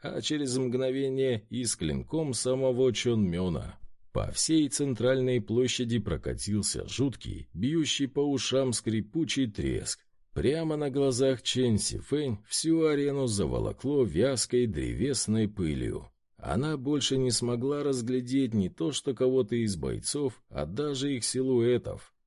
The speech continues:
Наступило недолгое напряжённое затишье.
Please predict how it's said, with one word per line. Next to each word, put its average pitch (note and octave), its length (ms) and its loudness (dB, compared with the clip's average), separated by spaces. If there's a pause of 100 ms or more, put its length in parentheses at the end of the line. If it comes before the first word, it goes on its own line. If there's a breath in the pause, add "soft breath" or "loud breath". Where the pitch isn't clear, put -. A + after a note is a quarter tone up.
(140)
Наступило C#2 760 -2
недолгое B2 640 2
напряжённое B2 800 0
затишье. C#2 840 -2